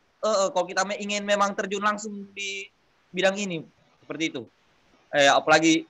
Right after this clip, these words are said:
dengan pendapatan-pendapatan yang sempat kita ceritakan tadi, eh, eh, seperti itu, eh, belum di luar negeri maupun lokal. Nah, kemudian di sini juga yang hal-hal yang dia, yang, yang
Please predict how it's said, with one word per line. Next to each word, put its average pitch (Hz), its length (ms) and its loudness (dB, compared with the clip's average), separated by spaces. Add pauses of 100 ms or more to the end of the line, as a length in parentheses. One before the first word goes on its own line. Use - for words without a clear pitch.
dengan 160 240 2
pendapatan-pendapatan 160 960 0
yang 160 140 -6
sempat 160 260 -4 (640)
kita 151 240 -2
ceritakan 156 400 0
tadi, 165 320 2
eh, - 80 -16
eh, 131 340 -4 (640)
seperti 143 400 -8
itu, 165 240 -4 (240)
eh, 127 180 -2 (720)
belum 160 160 2
di 160 80 -2
luar 160 160 6
negeri 156 240 -2
maupun 147 320 -2
lokal. 147 400 2 (880)
Nah, 117 320 -4 (720)
kemudian 214 560 4 (240)
di 175 80 -4
sini 214 320 -2
juga 220 240 4
yang 190 300 6 (1040)
hal-hal 175 240 4
yang 180 240 2
dia, 180 160 2
yang, 180 320 -4
yang 175 160 -2